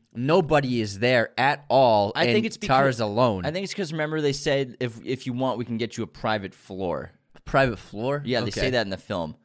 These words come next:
Speaker 2: I think that's what, that's why they can empty it out.
Speaker 1: But that doesn't, I mean, they keep, so thing like, so that happens, why would you wanna be in a private area if there's a killer after you? And then also they,
Speaker 2: <laughs> I don't
Speaker 1: they,
Speaker 2: know.
Speaker 1: they go to the party and kick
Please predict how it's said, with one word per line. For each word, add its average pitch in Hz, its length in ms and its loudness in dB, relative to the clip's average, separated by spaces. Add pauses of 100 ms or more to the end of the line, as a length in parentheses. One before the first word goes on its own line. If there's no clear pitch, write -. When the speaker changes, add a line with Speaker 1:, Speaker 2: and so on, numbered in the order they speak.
(340)
Speaker 2:
I 135 60 2
think 156 140 -2
that's 139 160 -6
what, 127 240 -8
that's 127 200 -2
why 113 180 0
they 107 140 -4
can 104 280 -10
empty 101 300 -6
it 98 60 -4
out. 90 280 -4 (160)
Speaker 1:
But 170 140 0
that 196 140 4
doesn't, 175 540 -2
I 180 60 0
mean, 185 160 2
they 180 100 4
keep, 180 340 -4
so 196 200 0
thing 233 220 0
like, 202 260 0
so 160 160 -2
that 165 240 4
happens, 196 520 0
why 151 200 4
would 190 160 4
you 185 80 -2
wanna 185 160 0
be 156 180 -4
in 147 60 0
a 117 40 -2
private 143 520 -2 (200)
area 123 520 2
if 113 140 -8
there's 120 180 -2
a 110 40 -4
killer 156 360 0
after 92 260 -2
you? 98 240 -4 (260)
And 139 160 -2
then 151 60 2
also 160 260 2
they, 151 120 2
Speaker 2:
<laughs> - 0 -
I 143 40 -4
don't 180 100 2
Speaker 1:
they, 190 100 4
Speaker 2:
know. 175 100 4
Speaker 1:
they 202 160 4
go 220 180 4
to 214 60 6
the 196 100 4
party 196 440 4
and 147 100 -6
kick 196 240 0